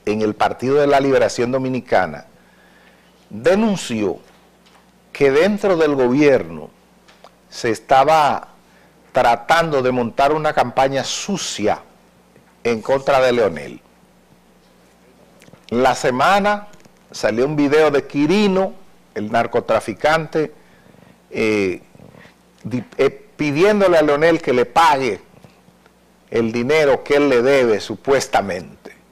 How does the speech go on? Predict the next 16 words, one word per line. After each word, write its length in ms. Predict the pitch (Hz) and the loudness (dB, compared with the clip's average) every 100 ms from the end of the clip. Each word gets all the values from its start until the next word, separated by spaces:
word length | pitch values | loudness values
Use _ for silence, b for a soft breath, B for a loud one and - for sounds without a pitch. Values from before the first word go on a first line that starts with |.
| _ _ _ _ _ - | _ _ _ _ _ -12
Dice 260 | 110 127 | -10 -10
que 140 | - 101 | -6 -2
le 120 | 101 | 2
debe 300 | 123 123 104 | 2 2 2
doscientos 640 | 92 87 135 123 110 98 | 0 -4 -4 -4 -4 -8
millones. 640 | 92 82 67 58 - - _ _ _ | -8 -12 -12 -12 -16 -20 _ _ _
Ustedes 480 | - 123 - 147 151 | -4 -4 0 2 2
saben 460 | - 165 175 180 208 - B B B B _ | 2 4 4 0 -6 -20 B B B B _
que 80 | 123 | -2
a 80 | - | -2
Quirino 480 | 123 127 143 151 | -2 0 0 0
lo 100 | 131 | 0
trajo 320 | 104 127 127 127 | 2 2 2 2
Danilo 380 | 117 113 127 | 0 0 -4
Medina 400 | 123 113 117 113 | -2 -2 -4 -2
aquí, 260 | 95 - - | -4 -4 -12